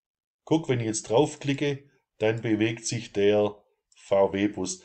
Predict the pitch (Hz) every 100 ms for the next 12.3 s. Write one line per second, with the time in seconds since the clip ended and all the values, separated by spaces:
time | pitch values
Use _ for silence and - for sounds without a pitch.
0 | - 104 120 135 147 143 - 117 139 131
1 | 139 131 117 117 110 110 - 113 143 147
2 | 123 - 127 123 123 - 107 131 131 131
3 | 127 127 123 123 123 - - _ _ 92
4 | 110 110 107 110 110 107 - _ _ -
5 | 110 120 120 113 110 110 107 98 98 98
6 | 120 110 - _ _ _ _ _ 123 127
7 | 165 143 131 151 131 113 135 165 - -
8 | 156 160 165 160 - _ - 139 - 156
9 | 139 135 131 120 113 113 160 160 135 -
10 | - 110 131 165 - - - - - 143
11 | 123 120 - 135 151 - 143 135 120 120
12 | 127 127 127